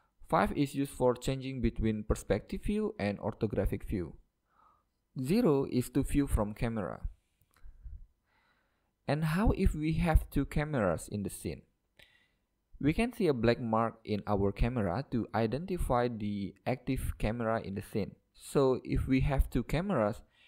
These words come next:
we can activate one of those by selecting the camera, right click on the camera and press Control zero. Then the camera become active and there's a black mark on it. Emulate numpad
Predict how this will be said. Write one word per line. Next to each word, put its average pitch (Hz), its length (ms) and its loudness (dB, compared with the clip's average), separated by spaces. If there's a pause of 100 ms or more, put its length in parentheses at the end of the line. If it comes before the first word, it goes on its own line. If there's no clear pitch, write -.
(160)
we 135 100 0
can 139 240 0
activate 175 480 2
one 120 260 2
of 135 220 0
those 101 400 2
by 107 240 4
selecting 131 540 -4
the 107 80 -2
camera, 120 580 0 (480)
right 95 200 0
click 143 220 2
on 104 260 -2
the 101 80 0
camera 101 540 -2
and 101 360 -6
press 139 400 -2 (280)
Control 185 400 -2
zero. 107 420 2 (600)
Then 131 340 0
the 120 80 2
camera 156 360 -2
become 113 320 -2
active 160 500 -2 (260)
and 110 380 -2
there's 117 240 2
a 117 60 -2
black 107 280 4
mark 120 280 -2 (260)
on 95 160 -2
it. 71 160 -8 (2000)
Emulate 185 340 2
numpad 127 420 2